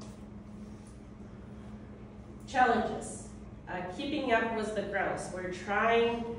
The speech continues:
not to bite more than we can chew. We're trying to keep up with the growth without, um, getting more of the finance involved and everything, and it's,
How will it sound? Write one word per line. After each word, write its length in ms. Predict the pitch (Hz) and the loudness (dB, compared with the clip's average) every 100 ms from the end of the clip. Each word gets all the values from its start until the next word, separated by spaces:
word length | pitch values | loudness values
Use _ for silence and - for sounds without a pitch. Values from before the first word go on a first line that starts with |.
| - - | -8 -4
not 400 | 208 202 208 214 | 2 6 6 4
to 100 | 233 | 0
bite 440 | 214 196 190 190 190 | 2 4 4 4 2
more 200 | 185 185 | 4 6
than 180 | 190 | 6
we 100 | 175 | 4
can 280 | 175 170 170 | 0 -2 -2
chew. 340 | - - 160 - - - - - | -2 -2 -2 -4 -8 -12 -12 -6
We're 220 | 196 185 | -2 -2
trying 680 | 190 196 208 214 220 220 - | -2 0 4 4 4 2 -2
to 80 | 220 214 | -4 -4
keep 260 | 214 220 - - - - - | -4 -4 -8 -12 -12 -12 -4
up 320 | 202 196 196 | -2 -2 -4
with 200 | 196 190 | -4 0
the 140 | 196 190 | 0 2
growth 400 | 196 180 185 196 | 2 4 2 0
without, 560 | 180 180 190 190 185 - | -2 4 6 6 6 2
um, 400 | 175 175 175 - | 0 2 2 2
getting 500 | 208 214 202 185 180 | 0 0 2 2 0
more 600 | 180 185 185 180 180 180 - - - - - - | 0 2 4 4 2 0 -4 -10 -12 -12 -10 -4
of 420 | 175 170 165 - | -2 0 -2 -4
the 100 | 180 | -4
finance 520 | - 226 220 190 185 | 0 2 4 4 2
involved 600 | 185 170 175 160 160 160 | 0 0 0 0 0 0
and 100 | 180 | 0
everything, 560 | 196 190 185 180 175 - | 2 2 0 2 2 2
and 80 | 185 | 0
it's, 280 | 190 - | 0 -2